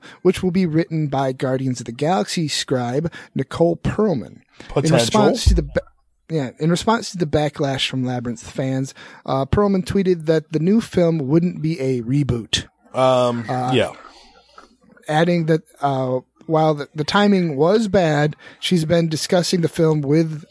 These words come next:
Speaker 1: the Henson Co-, uh, Company since
Speaker 2: Twenty fourteen.
Speaker 1: two thousand fourteen.
Speaker 2: Yeah.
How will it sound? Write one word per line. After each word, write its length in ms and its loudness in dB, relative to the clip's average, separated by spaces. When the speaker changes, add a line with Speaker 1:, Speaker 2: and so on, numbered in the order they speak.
Speaker 1:
the 280 2
Henson 320 -2
Co-, 180 -2
uh, 300 -2
Company 420 -2
since 760 0
Speaker 2:
Twenty 200 -6
fourteen. 140 -6
Speaker 1:
two 120 0
thousand 360 0
fourteen. 480 -2
Speaker 2:
Yeah. 120 -4